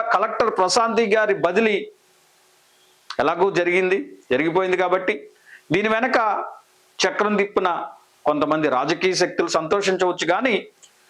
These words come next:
ఒక మంచి కలెక్టర్ వెళ్ళిపోతే మాత్రం ప్రజలు మాత్రం బాధపడతారన్నది నూటికి నూరు పాళ్ళ నిజం,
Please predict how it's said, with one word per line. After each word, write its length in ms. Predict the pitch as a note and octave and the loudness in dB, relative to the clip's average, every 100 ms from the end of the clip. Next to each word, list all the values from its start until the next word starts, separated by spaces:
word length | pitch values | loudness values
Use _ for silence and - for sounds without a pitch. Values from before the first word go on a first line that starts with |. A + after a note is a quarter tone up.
| _ C#3+ | _ -2
ఒక 100 | D3+ F3 | 0 0
మంచి 180 | A3+ G3 | 0 0
కలెక్టర్ 320 | A#3+ A#3 G#3+ | 0 0 0
వెళ్ళిపోతే 380 | G3+ G3+ G#3+ G#3+ G3 | 2 2 2 2 2
మాత్రం 220 | F#3+ F3 D#3+ | 2 0 0
ప్రజలు 220 | D#3+ F#3 F#3+ | 0 2 0
మాత్రం 220 | F#3 F3+ D3 | 0 0 0
బాధపడతారన్నది 840 | C#3 E3+ F3 F3 E3+ D#3+ D#3+ C#3 C3+ - _ _ _ _ _ _ _ _ _ _ _ - | 0 2 0 0 0 0 -2 -4 -6 -10 _ _ _ _ _ _ _ _ _ _ _ -2
నూటికి 300 | D3+ E3+ E3+ D#3+ | 0 0 -2 -2
నూరు 140 | D#3+ D#3+ | -2 0
పాళ్ళ 200 | D#3 D3 C#3 | 0 2 0
నిజం, 200 | C3+ D3+ | -2 -4